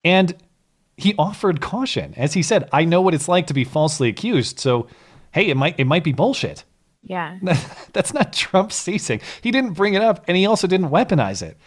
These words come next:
Speaker 1: How the hell is that Trump seizing?
Speaker 2: Ugh, I'm inclined to believe these claims because they're more concretely substantiated and documented than those that were admissible into Harvey Weinstein's case.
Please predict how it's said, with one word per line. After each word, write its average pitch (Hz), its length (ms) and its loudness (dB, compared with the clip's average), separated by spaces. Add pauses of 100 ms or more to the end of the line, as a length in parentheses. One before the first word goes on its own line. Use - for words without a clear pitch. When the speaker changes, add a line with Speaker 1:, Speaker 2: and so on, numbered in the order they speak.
(120)
Speaker 1:
How 247 80 2
the 247 80 0
hell 233 260 0
is 190 100 2
that 196 180 2
Trump 196 280 0
seizing? 202 580 -4 (340)
Speaker 2:
Ugh, 233 280 2 (180)
I'm 285 180 -2
inclined 339 300 0
to 320 40 -2
believe 233 360 -2
these 233 180 -4
claims 180 580 -8 (320)
because 190 300 -4
they're 202 160 -2
more 202 680 -2
concretely 180 1120 -4 (200)
substantiated 175 1160 -6 (580)
and 175 200 0
documented 185 840 -2
than 170 340 0
those 180 400 0
that 160 200 -4
were 180 240 -2
admissible 170 840 -2
into 160 260 -6
Harvey 165 340 -4
Weinstein's 165 640 -6
case. - 420 -20